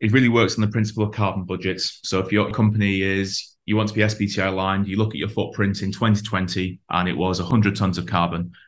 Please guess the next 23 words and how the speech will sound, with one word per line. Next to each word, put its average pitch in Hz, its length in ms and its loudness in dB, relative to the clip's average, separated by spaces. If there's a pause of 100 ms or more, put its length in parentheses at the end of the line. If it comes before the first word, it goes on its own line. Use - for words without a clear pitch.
(120)
S 110 140 0
B 107 120 4
T 101 160 0
I 92 140 4
says 95 320 -2
that 95 160 0
needs 92 200 -6
to - 40 -18
be 92 160 -8
ten 101 580 4
tons 92 280 -2
of - 80 -12
carbon 90 560 0
by 87 280 0
ninety 101 300 0
percent 92 240 -4
reduction 87 460 -4
by 87 160 -2
no 95 200 0
later 87 260 0
than 85 120 -4
twenty 87 320 -4
fifty, 87 480 -6